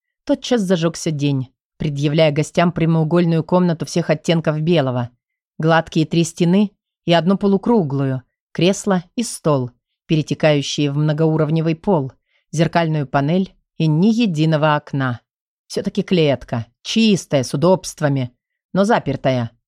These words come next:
Однако Лиса спокойно сообщила. «Мне сказали, тут всё управляется голосом. Помнишь, как в доме Льюн Ти?»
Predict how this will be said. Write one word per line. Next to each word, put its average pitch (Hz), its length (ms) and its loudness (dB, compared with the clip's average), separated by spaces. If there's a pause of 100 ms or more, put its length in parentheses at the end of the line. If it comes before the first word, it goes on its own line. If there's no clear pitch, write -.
(300)
Однако 143 340 0
Лиса 147 280 -2
спокойно 165 440 0
сообщила. 151 720 -2 (420)
«Мне 240 180 4
сказали, 240 580 0 (220)
тут - 160 -4
всё 359 260 2
управляется 226 540 0
голосом. 185 540 0 (300)
Помнишь, 381 360 2
как 220 180 -2
в 214 60 -4
доме 233 280 2
Льюн 226 320 2
Ти?» 202 340 -2